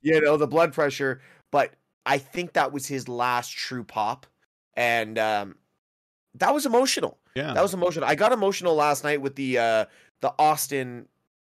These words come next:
Speaker 1: e-, everything. But that was emotional in a different sense. It's like, my, my childhood is now gone. Uh,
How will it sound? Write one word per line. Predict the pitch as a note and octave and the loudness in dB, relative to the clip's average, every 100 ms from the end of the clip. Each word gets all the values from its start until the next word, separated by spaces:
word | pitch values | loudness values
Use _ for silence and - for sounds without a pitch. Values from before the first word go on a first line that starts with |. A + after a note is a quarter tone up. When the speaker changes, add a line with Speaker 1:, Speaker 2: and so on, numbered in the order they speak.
| _ _ C#3+ | _ _ -2
Speaker 1:
e-, | D3+ _ | -2 _
everything. | C#3 D3 A#2 A#2+ G#2 G2 E2 F2 _ _ _ _ | -2 -2 -2 -10 -8 -10 -10 -20 _ _ _ _
But | D3 - _ - C3+ | -4 -4 _ -20 -16
that | C3 F3 A#3 G#3 | -6 -2 -2 -4
was | G#3+ E3+ | -4 -4
emotional | D3+ C#3+ D3+ - C#3+ C3+ | -2 -4 -4 -6 -8 -6
in | A#2 | -8
a | G#2+ | -8
different | B2 B2 A2 | -12 -14 -10
sense. | B2+ B2 B2 | -8 -8 -12
It's | G#2+ - | -14 -6
like, | A#2 G#2+ - _ _ | -4 -4 -12 _ _
my, | A#2 C#3 D#3+ D3+ | -2 2 4 2
my | C3+ C#3 D3+ D#3+ E3 D#3+ D3+ C#3 B2+ _ - | -4 0 4 6 6 4 2 -2 -6 _ -8
childhood | C3+ B2 A#2+ A2 A#2 | 2 2 2 0 -6
is | G#2+ | -6
now | G#2+ G#2+ G#2 | -6 -4 -4
gone. | A2 F#2 - _ _ _ _ _ _ _ _ _ _ - | -6 -6 -14 _ _ _ _ _ _ _ _ _ _ -4
Uh, | D#2+ | 0